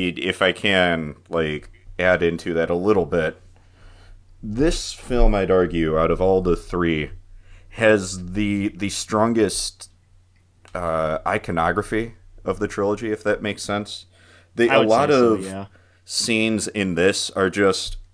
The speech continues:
Speaker 1: th-, there were a few in the first movie, don't get me wrong, but I think this one has the most imagery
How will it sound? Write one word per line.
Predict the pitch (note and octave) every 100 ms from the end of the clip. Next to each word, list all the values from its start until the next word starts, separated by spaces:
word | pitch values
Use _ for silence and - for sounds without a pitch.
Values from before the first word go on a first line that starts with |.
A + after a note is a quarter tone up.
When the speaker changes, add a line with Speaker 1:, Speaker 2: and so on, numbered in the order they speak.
| _ _ - -
Speaker 1:
th-, | F3 F3
there | F3
were | G3 D3
a |
few | - E3+ C#3+
in |
the | A2+
first | - A#2+ -
movie, | F2+ D2+ D2+ C#2 -
don't | F#2
get | G#2 F2+
me | F#2
wrong, | E2+ E2+ D#2
but | C#2+
I | E2+
think | F#2 A#2+ G2
this | A#2 A#2+
one | B2 B2 A#2 A2 G#2+
has | G2+ G2+ G2 F#2+ -
the | F#2+
most | F#2+ F#2+ G#2+ - - - -
imagery | G#2 G2 D#2+ E2 D2 C#2+